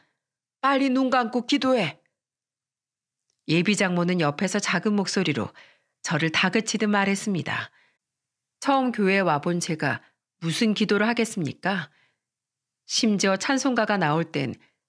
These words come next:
잠이 쏟아져서 죽는 줄 알았어요. 힘든 몸을 이끌고 와서 그런지 저도 모르게 졸고 있더라고요. 그때 깜빡 졸아버린 제 무릎을 예비 장모가 탁 치면서 말했어요.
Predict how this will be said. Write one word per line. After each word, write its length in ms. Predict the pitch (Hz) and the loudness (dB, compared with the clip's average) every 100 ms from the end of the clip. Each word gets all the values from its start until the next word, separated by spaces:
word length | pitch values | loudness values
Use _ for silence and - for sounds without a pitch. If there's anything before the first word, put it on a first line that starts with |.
| _ | _
잠이 300 | - 180 180 | -6 -2 -2
쏟아져서 640 | 185 285 277 247 151 127 - | 0 0 2 0 -2 -4 -8
죽는 400 | - 196 220 214 | -4 0 0 0
줄 120 | 220 | 0
알았어요. 580 | 196 143 - 107 107 - _ _ _ _ _ _ _ _ _ | 0 -2 -4 -8 -8 -12 _ _ _ _ _ _ _ _ _
힘든 420 | - 277 233 233 | -4 0 2 2
몸을 300 | 202 175 180 | 2 2 2
이끌고 340 | 156 156 196 | 0 0 0
와서 260 | 190 160 185 | 0 0 -2
그런지 460 | 180 170 156 127 110 - _ _ _ _ | -2 -2 -2 -4 -6 -10 _ _ _ _
저도 320 | - 175 226 | -4 0 2
모르게 400 | 190 170 165 160 | 2 0 0 -2
졸고 340 | - 190 196 | 0 0 2
있더라고요. 680 | 220 220 214 185 - 101 - - _ _ _ _ _ _ _ _ _ | 0 0 -2 -2 -4 -8 -10 -18 _ _ _ _ _ _ _ _ _
그때 300 | - 180 196 | -8 -4 -2
깜빡 380 | 190 262 240 262 | 2 0 0 -2
졸아버린 520 | - 202 202 190 185 | -2 0 0 0 -2
제 160 | 180 202 | -2 -2
무릎을 600 | 175 160 190 - 143 107 _ _ _ _ - | 0 -2 -2 -4 -4 -4 _ _ _ _ -2
예비 280 | 165 196 226 | 0 2 0
장모가 480 | 202 170 185 190 | 0 0 0 -2
탁 280 | 185 269 262 | -2 -4 -2
치면서 440 | - 220 165 151 143 | -2 0 -2 -2 -2
말했어요. 560 | 131 156 147 - 107 | -2 -2 -4 -6 -6